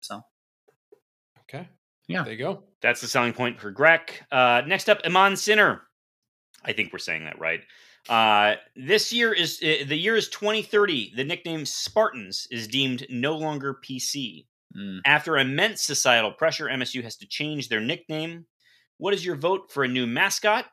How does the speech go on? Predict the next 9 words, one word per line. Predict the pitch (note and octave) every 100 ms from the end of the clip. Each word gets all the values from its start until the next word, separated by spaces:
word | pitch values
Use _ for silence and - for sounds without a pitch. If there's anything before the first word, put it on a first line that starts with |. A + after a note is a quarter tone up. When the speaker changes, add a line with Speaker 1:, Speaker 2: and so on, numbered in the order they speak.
| _ _ _ _ _ _ _
Speaker 3:
Parenthetical, | - C3 A#2 - G#3 C#3 C#3+ E3+ _ _
as | G2
much | A2 A#2
as | -
people | - B2+ A2+
are | G#2+
ripping | A#2 A#2 A2
on | G#2
Cleveland, | G2 G3 E3 B2+ A#2+ A#2